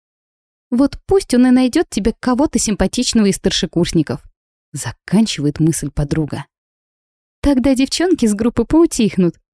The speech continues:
увидят, что у тебя есть защита». «С этим можно и без старшекурсников разобраться», задумывается Дэрио. Я понимаю, что это пора заканчивать.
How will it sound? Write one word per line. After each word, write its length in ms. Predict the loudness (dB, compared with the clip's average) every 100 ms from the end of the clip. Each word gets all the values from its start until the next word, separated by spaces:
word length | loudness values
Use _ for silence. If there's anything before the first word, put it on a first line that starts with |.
| 0
увидят, 400 | 2 4 4 0
что 180 | 0 0
у 60 |
тебя 200 | 0 0
есть 280 | 2 0 0
защита». 560 | -2 -2 -2 -4 -6 -8 _ _ _ _ _ _ _ _ _ _ _
«С 240 | -12 -6 -2
этим 280 | -2 0
можно 320 | 0 0 0 0
и 100 | 2
без 180 | 0
старшекурсников 920 | 0 -2 -4 -4 -2 0 0 0 -2 -2
разобраться», 680 | -2 -2 -2 -2 -6 -10 -16 _ _ _ _
задумывается 800 | -6 -6 -4 -2 -2 -2 -4 -4
Дэрио. 420 | 0 0 0 -8 -20 _ _ _ _ _ -6
Я 260 | 0 0
понимаю, 480 | 2 4 6 6 2
что 240 | 0 0 0
это 160 | 0
пора 240 | -2 -2 -2
заканчивать. 680 | -4 0 0 -2 -10 -20